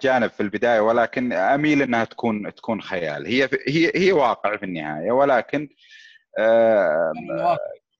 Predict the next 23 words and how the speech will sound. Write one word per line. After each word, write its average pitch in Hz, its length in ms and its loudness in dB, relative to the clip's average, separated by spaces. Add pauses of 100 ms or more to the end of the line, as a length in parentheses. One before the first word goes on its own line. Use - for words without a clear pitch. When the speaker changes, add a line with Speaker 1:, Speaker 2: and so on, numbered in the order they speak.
(580)
Speaker 1:
ها؟ 147 340 0 (460)
Speaker 2:
هي 147 60 -6
خيال 202 260 2
ولا 202 160 4
واقع؟ 196 420 0 (960)
Speaker 1:
لا، 180 120 2
لا، 156 120 -2
بال-، 151 280 0
بال-، 139 300 0
بال-، 127 400 0
بال-، 113 300 -2
بال-، 104 320 -2
بالمفهوم 135 800 -2
اللي، 117 280 0
اللي، 107 280 0
اللي، 98 280 0
اللي 98 200 -2
طرح، - 680 -4
هي، 160 280 0
هي 143 640 2
خيال 147 380 -2 (420)
لسبب 170 360 -2
بسيط. 151 320 -4